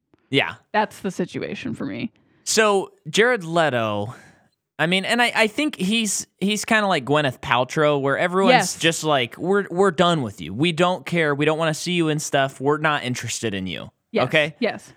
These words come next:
Speaker 1: Um, and, you know, I don't know. But he, at this point in time, before this movie comes out, I,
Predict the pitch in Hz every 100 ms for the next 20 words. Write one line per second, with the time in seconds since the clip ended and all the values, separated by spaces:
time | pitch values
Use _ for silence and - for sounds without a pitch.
0 | - 135 135 120 - _ _ - 165 160
1 | 156 _ _ - 170 139 110 107 - _
2 | - 101 113 123 92 - - - - 240
3 | - _ _ - 220 226 196 - _ _
4 | _ _ 151 160 208 220 277 269 208 202
5 | 180 104 110 135 _ - 143 160 180 185
6 | 185 165 165 175 156 127 107 - _ _
7 | _ _ _ - 160 226 247 233